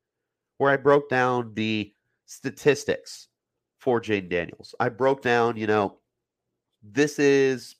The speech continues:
potentially what he could do in a best case, worst case. Take a look at those. I'll be revisiting it as well. I'll be taking a look myself to see what I said. See if there's anything I would change. 'Cause now we've had some opportunities to see him.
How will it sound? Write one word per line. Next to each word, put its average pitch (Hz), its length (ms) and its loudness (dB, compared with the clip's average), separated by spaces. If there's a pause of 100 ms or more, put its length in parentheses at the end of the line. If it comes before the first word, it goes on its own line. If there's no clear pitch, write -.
potentially 123 920 -4 (320)
what 117 160 0
he 117 140 -4
could 117 100 -8
do 117 160 2
in 107 60 0
a 104 60 -2
best 104 260 0
case, 98 200 -4
worst 92 260 -4
case. - 340 -18 (1700)
Take 127 220 -4
a - 20 0
look 120 160 -2
at 98 80 -4
those. - 340 -10 (200)
I'll 131 140 4
be 175 120 -4
revisiting 151 640 -2
it 113 120 -2
as 92 120 -8
well. 80 300 -8 (720)
I'll 131 120 4
be 139 140 -2
taking 131 280 -2
a 117 80 -4
look 113 240 2
myself 98 520 0
to 101 80 -6
see 95 200 -8
what 92 220 0
I 87 140 2
said. - 320 -14 (640)
See 151 180 2
if 151 80 2
there's 143 200 4
anything 135 340 -2
I 110 60 2
would 107 140 -2
change. - 440 -18 (1040)
'Cause 120 240 -2
now 139 180 4
we've 165 180 0
had 127 520 0
some 113 260 -10
opportunities 104 840 -4
to 95 120 -18
see 92 220 -10
him. 82 200 -14